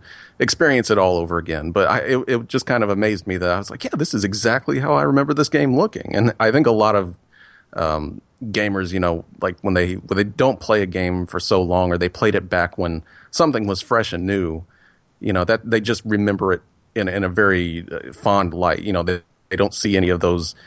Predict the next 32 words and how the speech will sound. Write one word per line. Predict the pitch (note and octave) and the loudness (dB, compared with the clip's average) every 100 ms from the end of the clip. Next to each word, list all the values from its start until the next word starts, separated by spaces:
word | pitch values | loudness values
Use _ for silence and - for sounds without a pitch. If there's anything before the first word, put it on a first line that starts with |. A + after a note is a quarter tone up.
| - | -4
those | G#2+ F#2+ | -2 0
bad | F#2+ F#2 | 0 0
technical | - G2+ G2 F#2+ F2+ | -2 -6 -4 -4 -4
flaws | G2+ F2+ F2+ | 0 0 2
because | G#2+ G2+ | -2 0
they | G2+ | 0
didn't | G#2+ G2 | 0 2
really, | G2+ F2+ F2 | 2 2 -2
they | A#2 G2+ | -4 0
weren't | B2 - | 0 0
looking | A2+ A2 D#2+ | 0 0 -2
for | - - | -8 -8
them | E2 | -4
back | D#2 - | -4 -4
then. | F2 E2 F#2 - _ _ | -6 -6 -8 -14 _ _
You | E2+ | -4
know, | E2 | 0
they | F#2 | 0
just | F#2 - | 0 0
remember | F#2 F#2 F2 F2 | 2 2 2 0
it | F#2 | 0
looking | F#2+ F#2 F2+ | -2 -2 -2
amazing. | G2 F2 F#2+ G2 E2+ C2 - _ - - _ _ | 0 0 2 0 -2 -8 -12 _ -20 -20 _ _
Um, | - D#2+ D#2 D#2+ - | -2 0 0 -6 -4
kinda | A2 | -2
like | G2+ F#2 | 0 0
how | F#2+ | 2
I | F#2 | 2
remember, | F#2 F#2 F2+ F2+ F2+ | 0 -2 -2 0 0
um, | F2 E2 D#2 D#2 F2 _ _ _ _ - | 0 -2 -4 -8 -14 _ _ _ _ -16
uh, | F2+ F2 | -14 -12
in | G2 | -12